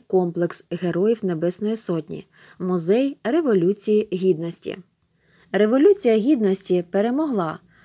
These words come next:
однак з перемогою патріотів не змирилися вороги України. Невдовзі сусідня Росія захопила Крим і розпочала за підтримки місцевих сепаратистів війну проти України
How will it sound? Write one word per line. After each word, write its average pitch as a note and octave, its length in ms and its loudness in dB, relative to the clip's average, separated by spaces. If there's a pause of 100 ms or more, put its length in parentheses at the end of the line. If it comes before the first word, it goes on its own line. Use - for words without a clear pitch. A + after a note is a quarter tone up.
(140)
однак A#3 320 0
з - 40 -12
перемогою A3+ 640 2
патріотів G3 760 2 (160)
не C#4+ 180 0
змирилися A3 800 0
вороги F#3+ 520 0
України. G#3 600 -2 (420)
Невдовзі G#3+ 680 0 (240)
сусідня F#3 560 0
Росія C#4 520 0
захопила A3 640 0
Крим A#3 400 -2
і F3+ 100 -4
розпочала F#3 680 -2 (220)
за G3 240 -2
підтримки G#3+ 600 -2
місцевих F3+ 500 -4
сепаратистів F3+ 800 -4 (120)
війну A3+ 400 -2
проти G3 320 -2
України G3+ 600 0